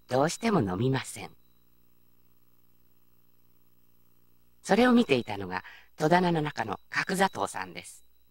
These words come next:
子熊さんたちは牛乳は大嫌いですが、角砂糖さんは大好きです。気の利いている角砂糖さんたちは、水泳の選手のように見事なダイビングをして牛乳の中へ入ってしまいました。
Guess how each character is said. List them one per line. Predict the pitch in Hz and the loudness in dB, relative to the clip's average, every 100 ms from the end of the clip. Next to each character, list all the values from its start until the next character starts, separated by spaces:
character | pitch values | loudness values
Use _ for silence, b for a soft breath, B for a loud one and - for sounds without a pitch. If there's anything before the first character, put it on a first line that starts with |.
| _ _ _ _ _ | _ _ _ _ _
子 | 143 | 0
熊 | 151 156 | 4 4
さ | 147 135 | 2 0
ん | |
た | 113 | -2
ち | - | -4
は | 107 101 B B _ | -4 -4 B B _
牛 | - 165 | 2 6
乳 | 170 156 | 6 6
は | 151 147 | 6 4
大 | 139 156 - | 2 0 -2
嫌 | 120 117 | -4 -4
い | 113 | -4
で | 113 | -8
す | - | -8
が、 | 113 101 b b b - | -8 -8 b b b -12
角 | 147 - | -10 -4
砂 | 180 220 | 0 2
糖 | 175 | 2
さ | 127 - | -4 -8
ん | 87 | -20
は | 85 - | -20 -6
大 | 117 | -4
好 | 139 - | -4 -6
き | - | -12
で | - 180 | -8 -8
す。 | - - - _ _ _ _ _ _ _ _ - - _ _ _ _ _ | -10 -20 -20 _ _ _ _ _ _ _ _ -20 -20 _ _ _ _ _
気 | - | 2
の | 190 214 | 4 4
利 | 208 | 2
い | |
て | 185 175 | 4 4
い | |
る | 175 | 4
角 | 170 170 170 | -2 -6 0
砂 | 170 | 0
糖 | - 113 | 0 -2
さ | 110 | -2
ん | 107 | -4
た | 107 | -8
ち | - 110 | -10 -4
は、 | 104 b b b - | -4 b b b -2
水 | 208 208 | 2 4
泳 | 196 | 4
の | 190 | 2
選 | 185 190 | 2 -2
手 | 180 147 | -2 -2
の | 139 | 0
よ | 139 131 | 2 0
う | |
に | 127 127 b b - | -2 -8 b b -6
見 | 165 226 | 0 2
事 | 220 143 | 2 2
な | 131 120 | 2 2
ダ | 117 | 0
イ | 135 | -2
ビ | 131 | -2
ン | 127 | 0
グ | 117 | 2
を | 120 | 0
し | - | -4
て | 113 107 b _ | -8 -8 b _
牛 | 117 156 | -6 0
乳 | 165 151 | 2 2
の | 139 135 | 0 0
中 | 120 110 95 | -4 -4 -6
へ | |
入 | - 160 | -4 -6
っ | - - | -6 -6
て | |
し | 98 95 | -6 -2
ま | - | 0
い | 175 | 0
ま | 165 | -2
し | - - | -10 -16
た。 | - | -18